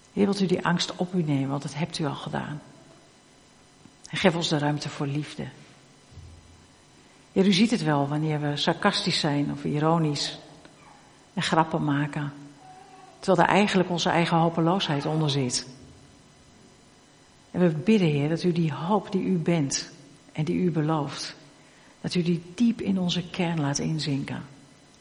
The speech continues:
En Heer, we bidden voor liefde. Dat u ons vult met uw liefde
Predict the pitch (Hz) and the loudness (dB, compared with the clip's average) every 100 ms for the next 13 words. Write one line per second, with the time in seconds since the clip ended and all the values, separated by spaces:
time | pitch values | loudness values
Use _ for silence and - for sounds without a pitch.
0 | - - - - - - - - - _ | -20 -20 -20 -20 -20 -20 -20 -20 -20 _
1 | _ _ - - - - - - - - | _ _ -20 -20 -20 -20 -20 -20 -20 -20
2 | - - - 165 202 180 156 180 180 180 | -20 -20 -4 4 6 6 4 4 4 0
3 | 151 156 - 135 - - - - - - | 0 0 -2 -10 -10 -18 -20 -20 -20 -20
4 | _ - - - _ - - 175 - 226 | _ -20 -20 -20 _ -20 -8 -8 -2 -2
5 | 233 220 170 - 165 139 156 - - - | -2 -4 -4 -4 -2 -2 -4 -10 -18 -20
6 | - - - 165 - 175 160 165 - | -20 -20 -8 -8 -2 0 2 0 0